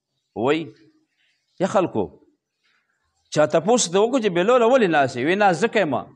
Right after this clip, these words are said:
زه د مخلوق او د خدای په منځ کې روغه کوم. د مخلوق او د خدای په منځ کې روغه کوم." اوس الله روغه کوي، خو مخلوق اوس روغه نه کوي.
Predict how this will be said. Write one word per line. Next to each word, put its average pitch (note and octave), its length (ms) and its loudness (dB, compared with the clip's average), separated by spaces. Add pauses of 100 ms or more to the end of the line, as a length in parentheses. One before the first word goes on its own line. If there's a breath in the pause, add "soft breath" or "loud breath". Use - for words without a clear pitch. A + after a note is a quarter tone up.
(340)
زه F#3+ 120 -2
د B3+ 60 2
مخلوق C4+ 520 2
او A#3 120 4
د F#3 120 0
خدای F#3 240 2
په F#3 140 -2
منځ F#3 240 0
کې F3 80 -6
روغه B2 360 0
کوم. D2 220 -18 (1800)
د E3+ 40 -2
مخلوق B3 580 4
او B3+ 120 6
د A3 120 2
خدای C4+ 240 4
په C#4+ 120 2
منځ C4+ 260 2
کې A3+ 40 -4
روغه D4+ 380 6
کوم." A3 220 -2 (2000)
اوس D4+ 160 2 (160)
الله D#4 300 6
روغه E4+ 300 8
کوي، E4+ 200 2
خو D#4 120 2
مخلوق D4 420 4
اوس D#4 140 0
روغه D4+ 280 4
نه C4+ 120 2
کوي. A3 240 -8